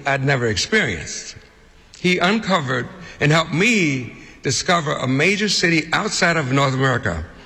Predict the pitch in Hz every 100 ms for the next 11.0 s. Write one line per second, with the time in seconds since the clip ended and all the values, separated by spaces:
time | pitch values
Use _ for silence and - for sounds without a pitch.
0 | - - - 127 139 131 - 180 180 165
1 | 151 143 113 - 117 117 151 202 - 127
2 | - - 127 113 113 104 - - - -
3 | - - 143 139 156 170 - 135 123 -
4 | - - - - - 127 104 - - -
5 | 285 139 123 123 120 107 107 104 226 156
6 | - 113 147 220 - - - - - -
7 | - - - - - - - - - -
8 | - - - - - - 190 190 202 247
9 | 208 165 147 139 113 - 226 262 - 170
10 | - 127 120 - 196 202 147 127 113 113